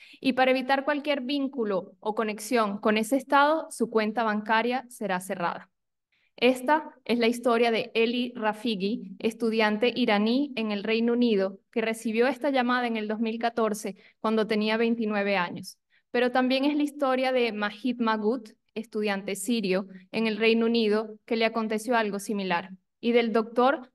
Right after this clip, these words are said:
Kaivan Kamalvan, ciudadano americano iraní, cardiólogo en el Reino Unido,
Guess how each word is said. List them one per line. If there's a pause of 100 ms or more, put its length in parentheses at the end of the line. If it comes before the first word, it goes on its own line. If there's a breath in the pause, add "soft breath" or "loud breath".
(120)
Kaivan
Kamalvan, (480)
ciudadano
americano
iraní, (160)
cardiólogo
en
el
Reino
Unido,